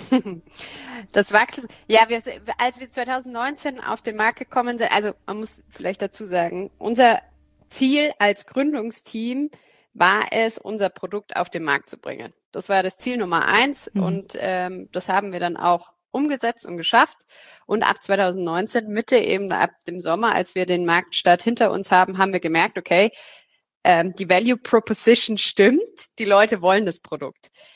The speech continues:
Speaker 1: Ähm, was uns dann überrascht hat und wo es dann angefangen hat, auch wirklich herausfordernd zu werden, also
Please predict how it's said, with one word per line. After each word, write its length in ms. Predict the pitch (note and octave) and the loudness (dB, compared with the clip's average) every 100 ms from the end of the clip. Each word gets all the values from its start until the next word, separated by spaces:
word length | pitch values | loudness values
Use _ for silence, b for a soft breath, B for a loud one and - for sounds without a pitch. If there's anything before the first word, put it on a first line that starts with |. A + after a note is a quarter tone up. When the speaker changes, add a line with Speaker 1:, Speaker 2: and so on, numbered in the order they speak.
| _ | _
Speaker 1:
Ähm, 460 | D3+ D#3+ E3 - - | -2 -2 -2 -10 -2
was 220 | G#3 A3 | 2 2
uns 160 | G#3 G#3 | 0 -2
dann 200 | F#3+ F#3+ | -2 0
überrascht 560 | E3 D#3+ F3+ D4 - | 0 2 2 0 0
hat 180 | F#3 G3+ | -2 -2
und 140 | F#3 F#3 | -6 -14
wo 80 | |
es 80 | G3 | -12
dann 180 | - E3+ | -8 -6
angefangen 840 | - G3 G3+ F#3 - F#3 F3+ F3 F3+ | -6 -6 -8 -6 -2 -2 -2 -6 -4
hat, 280 | F#3 - | -4 -2
auch 400 | - D#3 E3 - | -2 0 -2 -6
wirklich 300 | - F#3+ F3+ | -14 -12 -10
herausfordernd 800 | E3 D#3 E3 G#3+ - D#3+ D#3 F3+ | -4 2 2 2 -4 -4 -4 -6
zu 160 | - D#3 | -10 -4
werden, 420 | D3 D#3 E3+ E3+ | 2 2 0 -4
also 240 | E3 D3+ | -6 -6